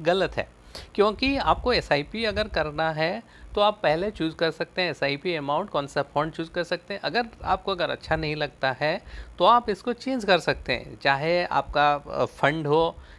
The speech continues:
या आपका कैपिटल जो अमाउंट हो, अ, इसके साथ साथ आपका टेनर जो हो, पीरियड हो, सारे आप, आप अल्टर कर सकते हैं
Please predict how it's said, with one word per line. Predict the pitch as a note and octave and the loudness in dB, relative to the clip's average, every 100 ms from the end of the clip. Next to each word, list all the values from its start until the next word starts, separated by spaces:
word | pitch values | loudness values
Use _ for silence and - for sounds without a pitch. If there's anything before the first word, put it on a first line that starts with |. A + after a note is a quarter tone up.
| - | 0
या | D3 E3 | 2 4
आपका | D3 - | 2 0
कैपिटल | D#3+ B2 - B2+ - C#3+ | 2 0 0 -6 -6 -4
जो | C3+ C#3 | 0 0
अमाउंट | A#2+ B2 E3 F3 | 4 4 4 0
हो, | D#3+ E3 E3+ - - - - - - | 0 0 0 -10 -20 -20 -20 -20 -2
अ, | B2+ A#2+ A#2+ - - | 2 4 2 -4 -6
इसके | - - D3+ | -2 2 4
साथ | D#3+ | 4
साथ | D#3 E3 D#3 | 2 -2 -2
आपका | C#3 - D3+ | -2 -2 -2
टेनर | - A2+ A2+ D#3 | 0 2 4 2
जो | D#3+ D#3+ | 2 0
हो, | E3 | 0
पीरियड | E3 A2+ B2 D#3 | -2 -2 0 -2
हो, | D3 D#3 D#3 - - - - | -4 -6 -8 -14 -20 -20 -20
सारे | - D#3 D3+ A#3+ | -2 -2 0 2
आप, | B3 A#3+ A3+ | 4 4 4
आप | G#3+ D3 | 0 0
अल्टर | C3+ - A3 | 0 0 0
कर | F#3 F#3 | 0 -2
सकते | - F#3+ - F#3+ | -4 -14 -2 -2
हैं | G3+ A3 | 0 -4